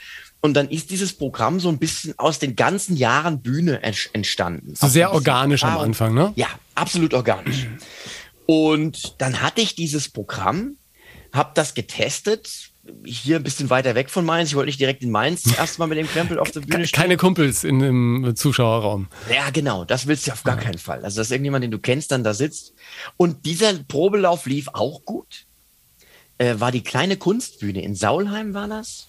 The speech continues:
Speaker 1: Weiß nicht, ob du das kennst.
Speaker 2: Nee.
Speaker 1: Äh, gibt es mittlerweile auch nicht mehr. Ganz, ganz bezauberndes Theater, wunderbare Betreiber.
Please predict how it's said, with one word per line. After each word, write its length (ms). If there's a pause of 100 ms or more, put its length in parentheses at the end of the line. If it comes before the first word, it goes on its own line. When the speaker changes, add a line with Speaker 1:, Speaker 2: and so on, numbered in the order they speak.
Speaker 1:
Weiß 160
nicht, 80
ob 60
du 80
das 140
kennst. 420
Speaker 2:
Nee. 280 (680)
Speaker 1:
Äh, 160
gibt 220
es 100
mittlerweile 420
auch 120
nicht 180
mehr. 140
Ganz, 240
ganz 180
bezauberndes 540
Theater, 640
wunderbare 480
Betreiber. 640